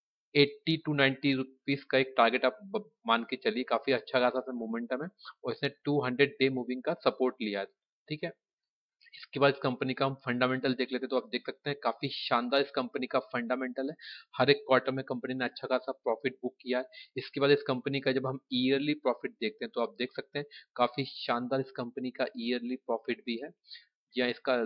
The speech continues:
reserve देखते हैं, तो आप देख सकते हैं काफी शानदार इस कंपनी का reserve है, वहीं borrowing भी काफी अच्छी है। ठीक है, इसके बाद promoter holding देखते हैं, तो आप देख सकते हैं यहाँ पे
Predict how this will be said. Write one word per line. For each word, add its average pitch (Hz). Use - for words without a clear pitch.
reserve 127
देखते 135
हैं, 131
तो 135
आप -
देख 120
सकते -
हैं 131
काफी 131
शानदार 123
इस 131
कंपनी 127
का 123
reserve 120
है, 151
वहीं -
borrowing 120
भी 127
काफी 120
अच्छी -
है। 185
ठीक 147
है, 170
इसके -
बाद 147
promoter 139
holding 131
देखते 120
हैं, 123
तो 127
आप 120
देख 131
सकते 147
हैं 139
यहाँ 131
पे 156